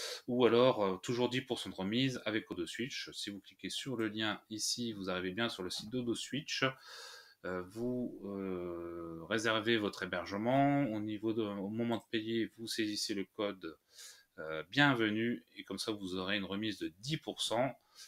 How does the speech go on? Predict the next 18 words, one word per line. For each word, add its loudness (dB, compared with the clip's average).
Et 6
en 6
même 0
temps, 0
moi -2
je -6
touche -8
une -8
petite -12
commission, -8
c'est -6
ce -4
qui -6
me -8
permet -4
de -2
vous -8
proposer -8